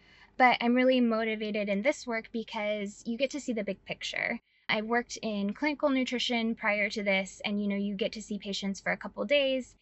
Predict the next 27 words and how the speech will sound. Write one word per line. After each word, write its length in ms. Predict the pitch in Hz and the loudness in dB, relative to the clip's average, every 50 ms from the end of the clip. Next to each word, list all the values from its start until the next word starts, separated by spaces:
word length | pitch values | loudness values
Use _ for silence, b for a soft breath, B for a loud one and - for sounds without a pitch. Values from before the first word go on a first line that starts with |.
| _ _ _ _ - | _ _ _ _ 2
and 100 | 247 240 | 2 4
you 60 | 240 | 4
don't 180 | 240 254 240 - | 4 2 2 2
really 220 | 277 277 262 247 | 4 4 4 4
know 400 | 226 220 208 202 208 202 202 202 | 4 2 2 2 2 2 0 0
if 180 | - 139 202 - | 0 -2 -2 -2
when 140 | 220 208 208 | -2 -2 0
they 120 | 202 190 | 0 0
go 140 | 190 196 185 190 | 0 0 -2 0
home 200 | 196 196 190 190 | 0 -2 0 0
you're 120 | 185 185 | 0 -2
making 280 | 185 185 185 - 190 180 | -2 -4 -4 -4 -6 -4
much 200 | 175 180 - 202 | -4 -6 -6 -6
of 100 | 190 202 | -4 -4
an 120 | 190 175 | -4 -4
impact. 680 | - - 175 185 - - - - - - _ - - - _ _ _ _ _ | -2 -4 -6 -6 -6 -2 -2 -2 -2 -2 _ -16 -16 -16 _ _ _ _ _
This 200 | 269 262 - - | 2 2 4 2
work 160 | 277 262 254 - - _ | 0 0 0 -4 -4 _
is 260 | 233 226 214 233 247 | 0 0 0 -2 -6
slower, 640 | - - - - - 254 240 180 - 143 165 254 262 262 _ | -10 -20 -6 0 2 4 4 4 4 2 0 -2 -4 -6 _
but 120 | - 214 226 | 0 2 2
it 100 | 226 226 | 2 0
does 180 | 254 254 254 | 0 -2 0
have 160 | - 285 269 | 0 0 2
a 100 | 254 247 | 2 2
larger 320 | 233 208 196 196 202 202 185 - | 2 4 2 2 2 2 0 2
impact. 540 | 190 196 196 196 - - - - _ - | 2 -2 0 0 -2 -4 -4 -6 _ -16